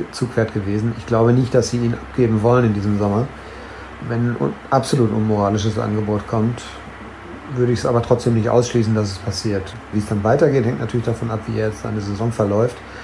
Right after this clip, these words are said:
Er hat ein schwieriges Jahr hinter sich. Da hat man schon gesehen, dass er auch noch jung ist. Er hat jetzt in Ansätzen gezeigt, dass er die Pause ganz gut genutzt hat und sich vom Kopf auch sehr erholt hat. Und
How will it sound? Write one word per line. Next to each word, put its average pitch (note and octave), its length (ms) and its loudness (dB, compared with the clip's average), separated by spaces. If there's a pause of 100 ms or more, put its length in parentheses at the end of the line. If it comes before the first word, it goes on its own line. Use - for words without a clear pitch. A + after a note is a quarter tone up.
(540)
Er A2 120 0
hat - 280 0 (100)
ein - 80 -10
schwieriges B2+ 440 2
Jahr A2+ 180 4
hinter B2 300 4
sich. D3+ 420 -2
Da G#2 140 -4
hat A2 120 -6
man A2+ 120 0
schon A2+ 180 -2
gesehen, A2 260 2
dass A#2 120 2
er A#2 100 2
auch G#2 60 -2
noch G2 200 -4
jung A#2 200 -2
ist. - 340 -4
Er G#2 80 -4
hat G2+ 80 -4
jetzt A#2 180 0
in A#2 60 -2
Ansätzen B2 640 0
gezeigt, A2+ 480 2
dass A2 140 0
er A2+ 60 2
die G#2+ 100 0
Pause A2+ 300 2
ganz G#2+ 180 -2
gut A2+ 160 -2
genutzt B2 320 0
hat C3+ 80 0
und A2 120 0
sich G2 120 -4 (120)
vom A2 160 -4
Kopf B2+ 220 0
auch C#3+ 160 2
sehr C#3+ 280 2
erholt C3+ 360 2
hat. D3+ 240 0
Und G2 360 -6